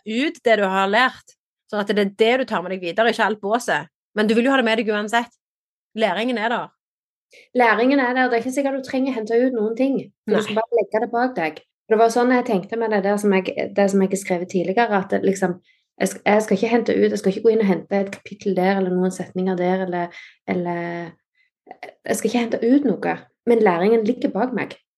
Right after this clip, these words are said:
Speaker 1: Mhm.
Speaker 2: Som en stor grøt.
Speaker 1: Kanskje litt småudefinerbart, litt ullen og litt forskjellig, men han, han er der, liksom.
Speaker 2: <laughs> Ja.
Speaker 1: Jeg føl-, jeg, jeg, jeg, jeg får en følelse av at det er sånn stengsel som nesten følger med meg hvis jeg tenker sånn.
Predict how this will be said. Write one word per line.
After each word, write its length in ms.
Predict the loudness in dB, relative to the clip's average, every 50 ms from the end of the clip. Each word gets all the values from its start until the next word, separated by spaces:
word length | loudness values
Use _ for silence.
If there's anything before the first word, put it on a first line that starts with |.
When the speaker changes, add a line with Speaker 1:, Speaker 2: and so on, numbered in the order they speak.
| _ _ -6
Speaker 1:
Mhm. 320 | -6 -4 -4 -6 -8 -10 _ _ _ _ _ _ -10
Speaker 2:
Som 140 | -6 -2 -2
en 80 | -2 -2
stor 240 | 0 -2 -2 -2
grøt. 460 | -2 -2 -2 0 -2 -2 -4 -10 -16 -20 -20 _ _
Speaker 1:
Kanskje 320 | 0 0 0 2 4 2
litt 100 | 2 4
småudefinerbart, 880 | 4 4 6 6 6 6 6 4 2 2 2 2 2 2 2 0 0 -2
litt 140 | -2 -2 -2
ullen 380 | -2 -2 -2 -4 -2 0 0 2
og 60 | 2
litt 160 | 0 -2 -4
forskjellig, 480 | -4 -4 -2 -2 0 0 -2 -2 -4 -4
men 80 | -4 -2
han, 220 | -2 -2 -2 -4 -4
han 220 | -2 -2 -2 -2
er 100 | 0 0 2
der, 80 | 2 2
liksom. 300 | 0 -2 -4 -6 -8 -8 -10
Speaker 2:
<laughs> 60 | _ _ _ _ _ _ _ _ _ -18 -16 -16 -10 -4 -4
Ja. 300 | -4 -4 -4 -10 -10 -10 -10 -8 -8
Speaker 1:
Jeg 220 | -2 0 0 2 4
føl-, 160 | 4 4 4
jeg, 200 | 4 4 2 2 4
jeg, 140 | 2 0 2
jeg, 200 | 2 2 2 2 2
jeg 80 | 0 0
får 80 | 2 2
en 80 | 2 2
følelse 380 | 2 0 -2 -2 -2 -4 -2 -2
av 60 | -2 0
at 80 | 0
det 100 | 0 2
er 120 | 2 0 0
sånn 100 | 0 -4 -4
stengsel 500 | 0 0 0 2 0 -4 -6 -6 -8 -8
som 160 | -8 -6 -6
nesten 240 | -6 -6 -6 -8 -6
følger 220 | -2 0 0 0 0
med 220 | 0 0 2 2 2
meg 140 | 2 2 0
hvis 140 | -2 -4 -4
jeg 80 | -6
tenker 240 | -6 -6 -6 -4 -4
sånn. 160 | -4 -4 -4